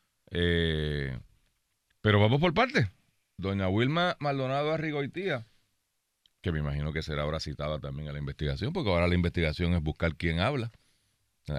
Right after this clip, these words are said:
Aquí no es importante lo que pasa. Para esta administración no es importante si se violó la ley, si se, si se esbarató las judicaturas, si se esbarató la ley electoral. ¿Quién dijo qué?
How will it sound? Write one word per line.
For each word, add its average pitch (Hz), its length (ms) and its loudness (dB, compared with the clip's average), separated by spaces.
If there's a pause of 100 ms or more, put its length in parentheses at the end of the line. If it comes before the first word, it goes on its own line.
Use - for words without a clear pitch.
(280)
Aquí 110 220 4
no 180 80 6
es 208 60 6
importante 180 500 6
lo 143 100 6
que 123 80 6
pasa. 110 200 6
Para 139 120 10
esta 202 160 8
administración 202 680 6
no 214 160 8
es 247 80 8
importante 208 720 6 (380)
si 139 200 4
se 151 160 8
violó 139 280 8
la 185 140 10
ley, 196 260 8
si 151 160 0
se, 123 300 4
si 113 180 4
se 123 120 6
esbarató 123 600 8
las 170 160 8
judicaturas, 156 600 6
si 143 40 4
se 135 80 4
esbarató 135 480 8
la 156 80 10
ley 151 80 8
electoral. 123 400 4 (300)
¿Quién 101 240 6
dijo 90 300 2
qué? 82 300 4